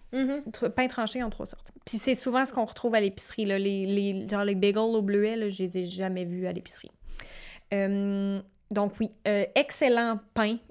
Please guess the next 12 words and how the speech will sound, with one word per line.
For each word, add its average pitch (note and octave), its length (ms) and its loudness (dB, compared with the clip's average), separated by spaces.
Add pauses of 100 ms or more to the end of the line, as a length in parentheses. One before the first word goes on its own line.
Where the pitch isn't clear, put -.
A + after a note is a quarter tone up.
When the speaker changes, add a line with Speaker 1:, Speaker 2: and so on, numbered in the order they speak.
(120)
Speaker 2:
Euh, G#3 140 2
moi, G#3+ 180 0
je G3+ 80 -4
les G#3 100 0
mange G#3+ 540 -4 (280)
quatre-vingt-dix-neuf A3+ 1200 0
pour - 200 -10
cent A3+ 140 -4
du G3 120 -4
temps A3 280 -2
toastés, A3 680 -2
là, D#4 80 -6